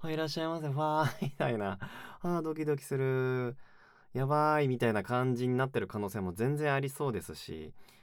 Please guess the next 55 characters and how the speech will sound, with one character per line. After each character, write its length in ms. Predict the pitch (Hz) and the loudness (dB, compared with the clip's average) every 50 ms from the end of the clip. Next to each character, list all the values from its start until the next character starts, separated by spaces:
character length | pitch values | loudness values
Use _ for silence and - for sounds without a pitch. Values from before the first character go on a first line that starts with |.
| - - - | -20 -12 -6
ま 80 | 160 160 | -2 2
あ、 20 | |
な 120 | 175 190 214 | 2 2 4
ん 80 | 233 | 4
な 80 | 240 226 | 4 4
ら 80 | 185 135 | 4 4
ね、 160 | 113 104 98 | 4 2 0
本 200 | 101 120 120 117 | 0 0 -2 0
当 120 | - 123 | 0 0
に 100 | 123 120 | 2 2
あ 80 | 117 113 | 2 2
の 720 | 113 113 113 117 117 110 107 107 107 104 101 98 98 101 | 2 0 0 0 0 0 0 0 -2 -2 -2 0 -2 -2
ー、 40 | 98 | -2
そ 120 | - - | -2 -2
の 100 | 139 143 | -2 0
小 140 | 139 139 135 | 2 2 0
瓶 180 | 131 135 139 139 | 2 2 2 2
も 120 | 139 127 | 0 0
こ 120 | 131 135 135 | 0 -2 0
ぼ 140 | 151 160 | 0 0
し 80 | 147 - | 0 -2
ち 140 | - - 113 | -4 -2 -2
ゃ 40 | 101 | -2
い 60 | 90 | -2
そ 140 | - - 92 | -2 -4 -4
う 40 | |
だ 80 | 87 87 | -4 -4
か 120 | 85 85 | -6 -10
ら、 80 | 80 73 | -14 -12
本 240 | - 87 87 87 82 | -10 -10 -10 -10 -10
当 200 | - 85 82 80 | -10 -12 -12 -12
に。 240 | 78 78 76 73 - - - - - - - _ | -12 -12 -12 -10 -12 -12 -14 -16 -18 -20 -20 _
あ 160 | - - 87 | -10 -8 -6
の、 160 | 87 87 82 80 | -6 -6 -6 -6
絶 220 | 87 92 90 - | -4 -6 -6 -4
対 180 | - 123 127 123 | -2 -2 0 2
僕 220 | 120 139 135 135 | 0 0 2 2
に 140 | 131 117 101 | 2 2 2
は 80 | 85 80 | 0 -2
で 120 | 85 87 | -6 -6
き 140 | - - 120 | -4 -2 0
な 100 | 220 214 | 0 0
い 120 | 202 190 | 0 -2
し、 520 | 196 - - - - 180 185 180 165 123 - - - - - - - - - - | -2 -4 -6 -4 -2 2 2 2 2 2 0 -4 -8 -10 -14 -18 -20 -20 -10 -2
や 160 | - 143 139 | 2 2 2
っ 60 | 135 139 | 2 2
ぱ 140 | - 202 208 | 2 4 4
り 100 | 185 175 | 4 4
ね、 140 | 156 139 123 | 4 2 2
僕、 1200 | 117 147 156 151 - - 202 202 202 202 196 196 196 196 196 196 196 190 190 190 190 180 - - _ _ _ _ _ - | 0 -2 -4 -2 2 4 6 6 8 6 6 4 4 4 4 4 4 4 4 4 2 2 0 -4 _ _ _ _ _ -8
う 60 | - | -2
ー 340 | 170 175 175 180 175 175 170 | 0 2 2 2 2 0 -2
ん、 80 | 180 - - | -4 -8 -10
人 260 | - - - - 302 | -10 -6 -2 0 0
の、 80 | 294 | 0